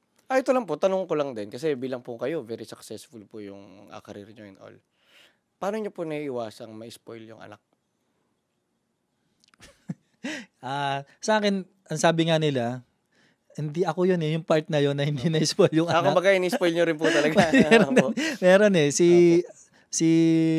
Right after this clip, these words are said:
Speaker 2: ma'am talaga eh.
Speaker 1: Ah, siya po
Speaker 2: <laughs> Si
Speaker 1: ang
Speaker 2: Miss
Speaker 1: disiplinarya naman.
Speaker 2: Oo,
Speaker 1: <laughs>
Speaker 2: kasi talagang
Speaker 1: At least balance po.
Speaker 2: <laughs>
Speaker 1: Yun, yun and yang, opo.
Speaker 2: Talaga sa totoo, hindi man sabing di, na-spoil po talaga sa akin yan.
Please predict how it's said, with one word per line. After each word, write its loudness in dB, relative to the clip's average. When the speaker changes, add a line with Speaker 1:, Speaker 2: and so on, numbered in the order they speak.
Speaker 2:
ma'am -2
talaga 2
eh. 2
Speaker 1:
Ah, 0
siya -2
po -4
Speaker 2:
<laughs> 2
Si 4
Speaker 1:
ang 0
Speaker 2:
Miss -4
Speaker 1:
disiplinarya -2
naman. -4
Speaker 2:
Oo, 2
Speaker 1:
<laughs> -6
Speaker 2:
kasi 6
talagang 2
Speaker 1:
At 2
least 0
balance 10
po. 6
Speaker 2:
<laughs> -
Speaker 1:
Yun, 6
yun 6
and 4
yang, 4
opo. 0
Speaker 2:
Talaga -2
sa -4
totoo, -6
hindi -4
man 2
sabing 2
di, 0
na-spoil -2
po -10
talaga -2
sa -4
akin -12
yan. -18